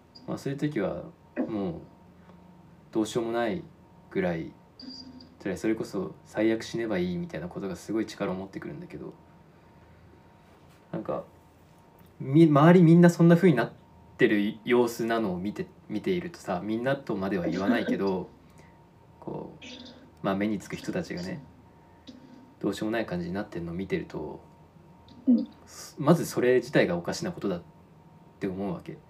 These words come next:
Speaker 2: うん。
Speaker 1: そういう人が周りにたくさんいるってこと自体がね。
Speaker 2: <laughs>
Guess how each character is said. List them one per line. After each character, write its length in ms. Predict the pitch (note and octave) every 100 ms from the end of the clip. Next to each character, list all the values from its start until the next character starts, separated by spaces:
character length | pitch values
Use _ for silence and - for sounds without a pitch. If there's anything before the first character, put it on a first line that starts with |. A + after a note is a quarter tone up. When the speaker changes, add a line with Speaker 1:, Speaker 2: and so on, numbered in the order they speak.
| - - - - - - - - - - -
Speaker 2:
う 40 | -
ん。 120 | A3+ -
Speaker 1:
そ 120 | -
う 0 |
い 20 | C#3
う 20 |
人 140 | D#3
が 140 | - - - - - - -
周 220 | A2+ A2+
り 60 | A2+
に 120 | G#2+ -
た 100 | B2
く 60 | -
さ 100 | -
ん 60 |
い 40 | D3+
る 80 | C#3+
っ 40 |
て 140 | -
こ 120 | - -
と 60 |
自 140 | - -
体 140 | F#3+
が 60 | -
ね。 160 | - - - - - - - - -
Speaker 2:
<laughs> 480 | - A#3+ B3 -